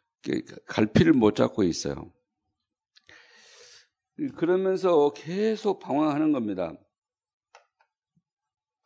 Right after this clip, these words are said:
예, 방황 시대가 됐어요. 무엇이 옳고 무엇이 그른지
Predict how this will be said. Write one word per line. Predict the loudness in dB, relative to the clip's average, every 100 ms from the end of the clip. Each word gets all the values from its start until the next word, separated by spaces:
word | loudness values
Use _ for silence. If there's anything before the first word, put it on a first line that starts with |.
| _ _ _ _ _ _ _ _ _ _ _ _ _ _ _ _ _ _ _ _ _
예, | -10 -8 -8 -10 -12 -16 _ _
방황 | -12 -6 -2 -2
시대가 | -4 -4 -4
됐어요. | -4 -8 -10 -16 -16 _ _ _ _ _ _ _ _ _ _ _ _ _ _ _ _ -10 -10 _ _ _ _
무엇이 | -4 4 6 6 6
옳고 | 4 2 2 4 4
무엇이 | 2 -2 -4
그른지 | -10 -8 -6 -8 -8 -8 -10